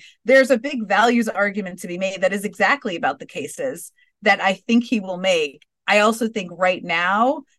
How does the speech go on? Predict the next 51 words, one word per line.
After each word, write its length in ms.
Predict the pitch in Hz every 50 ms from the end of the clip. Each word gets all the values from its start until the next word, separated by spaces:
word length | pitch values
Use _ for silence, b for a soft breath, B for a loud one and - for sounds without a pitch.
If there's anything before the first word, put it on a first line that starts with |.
| _ _ _ _ _
it's 180 | - 214 220 220
not 240 | 220 208 196 202 202
the 100 | 202 180
right 240 | 180 180 185 165 147
moment. 540 | 165 175 190 202 180 151 110 87 - -
This 160 | - 208 202 247
is 100 | 226 214
all 260 | - 185 214 214 -
happening. 460 | - - 214 214 214 202 170 135 -
I 40 | 220
mean, 140 | 240 233 220
there's 220 | 254 269 247 294 262
nineteen 600 | 226 233 247 247 269 294 330 - - 330 294 269
people 240 | - 285 269 247 254
are 80 | 247
gonna 200 | 233 233 220 220
turn 260 | 220 - 247 240 247
themselves 460 | 240 240 233 233 247 226 226 214 202 220
in 180 | 247 269 240
next 300 | 202 151 143 - - -
week 260 | 165 147 143 139 -
or 160 | - 208 214 202
not, 300 | 208 220 226 185 123 151
I 80 | 160
guess. 320 | 139 147 147 117 - - 175
I 80 | 190
don't 100 | 202 202
even 180 | 196 190 190 190
know, 320 | 208 208 170 135 117 - b b b b b b b
right? 200 | 196 226 226 233
I 120 | 220 202 233
don't 120 | 247 247
know 120 | 247 247 226
that 160 | 233 226 226
they 120 | 220 214
need 260 | 208 202 196 208 208
to 100 | - 233
be, 180 | - 208 196 185
like, 300 | 190 180 180 175 - _ _ _ _ _ _ _ _ _ -
throwing 420 | 226 202 214 208 208 208 196 202
fire 640 | - - - 208 180 185 190 190 180 180 180 - - -
or 220 | 180 175 160 160 _ _ _ _ _ _ _ _ _ _ _ _ _
whatever 520 | 175 175 190 190 190 170 156 147 127 117 - -
stuff 320 | - - - 202 202 -
on 100 | 208 185
the 60 | 170 -
fire 480 | - 214 196 196 185 175 165 160 - -
in 180 | - 185 185 180
this 200 | 175 175 - -
particular 800 | _ - 196 185 - 180 175 - 180 160 160 156 151 147 147 -
moment, 400 | - 151 143 123 - - -